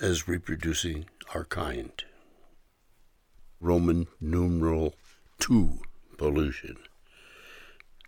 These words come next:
The condition. Position. Pollution is of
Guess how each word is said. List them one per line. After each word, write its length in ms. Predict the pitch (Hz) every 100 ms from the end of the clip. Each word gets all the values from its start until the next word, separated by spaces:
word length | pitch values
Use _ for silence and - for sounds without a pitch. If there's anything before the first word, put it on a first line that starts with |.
| - -
The 120 | - 90
condition. 760 | 120 117 147 135 - - - - - _ _ _ _ _ _ - - - - - - - -
Position. 720 | 87 78 82 - - - - - - - - - - - - - - -
Pollution 500 | 151 190 220 180 143
is 160 | 113
of 380 | 101 92 82 -